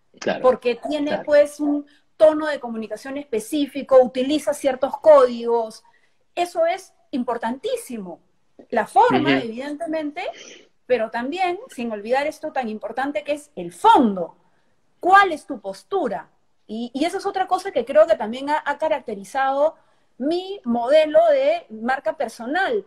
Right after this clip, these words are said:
Speaker 2: Yo tengo una postura clara frente a algunas cosas, que evidentemente hace que haya mucha gente a la que le caiga bien,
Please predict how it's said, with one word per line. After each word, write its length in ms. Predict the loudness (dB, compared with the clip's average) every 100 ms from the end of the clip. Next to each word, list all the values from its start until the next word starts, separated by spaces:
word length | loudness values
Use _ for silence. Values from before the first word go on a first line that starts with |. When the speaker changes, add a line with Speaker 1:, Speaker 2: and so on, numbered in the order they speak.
| _ _ _ -6
Speaker 2:
Yo 160 | -6
tengo 200 | -4 -6
una 200 | -4 -8
postura 420 | -10 -12 -6 -4
clara 380 | -2 -2 0 -2
frente 260 | -4 -8 -8
a 20 |
algunas 300 | -10 -10 -10
cosas, 560 | 0 0 0 -14 -16 _
que 240 | -2 0 0
evidentemente 920 | -2 -4 -2 -2 -2 -4 -4 -4 0
hace 280 | 0 0 -6
que 120 | -2
haya 200 | -2 -2
mucha 320 | -4 -6 -8
gente 260 | -8 -8 -6
a 20 |
la 100 | -6
que 140 | -6 -6
le 160 | -4
caiga 320 | 0 2 2
bien, 260 | 0 -6 -8